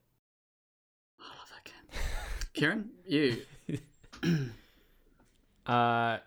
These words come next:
Speaker 1: Have you been, been playing
Speaker 2: what have
Speaker 1: anything?
Speaker 2: I been playing? I still playing Team Sonic Racing. Uh, I started Layers of Fear two,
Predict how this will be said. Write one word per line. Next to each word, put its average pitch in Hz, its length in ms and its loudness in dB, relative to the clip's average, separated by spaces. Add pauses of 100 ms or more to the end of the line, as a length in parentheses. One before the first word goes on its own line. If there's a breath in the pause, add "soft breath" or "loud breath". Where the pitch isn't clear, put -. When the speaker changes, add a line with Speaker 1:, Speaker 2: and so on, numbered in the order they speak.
(240)
Speaker 1:
Have 131 120 -2
you 135 60 4
been, 135 140 4
been 131 180 0
playing 143 240 0
Speaker 2:
what 143 100 6
have 135 80 4
Speaker 1:
anything? 139 140 4
Speaker 2:
I 156 40 4
been 139 80 0
playing? 104 320 -4
I 131 1120 0 (840)
still 151 220 0
playing 135 340 0 (240)
Team 123 200 0
Sonic 110 200 -2
Racing. 147 400 -4 (800)
Uh, 104 40 -6
I 101 680 -2
started 139 680 0 (240)
Layers 120 320 0
of 123 100 -4
Fear 117 220 -2
two, 117 460 -6